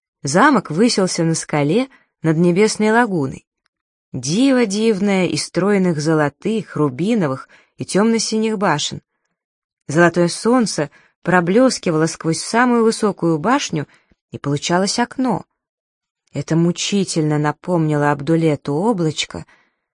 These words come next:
которое он видел над дворцом султана, когда его волокли в темницу.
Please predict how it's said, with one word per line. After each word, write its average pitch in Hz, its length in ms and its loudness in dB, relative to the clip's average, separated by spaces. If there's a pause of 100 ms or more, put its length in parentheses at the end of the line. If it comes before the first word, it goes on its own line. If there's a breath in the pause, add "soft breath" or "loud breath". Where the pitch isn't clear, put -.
(160)
которое 214 440 2
он 180 160 2
видел 202 380 2
над 202 160 0
дворцом 175 440 -2
султана, 214 720 -2 (460 soft breath)
когда 170 300 2
его 160 180 2
волокли 180 420 2
в - 100 -6
темницу. 190 600 -2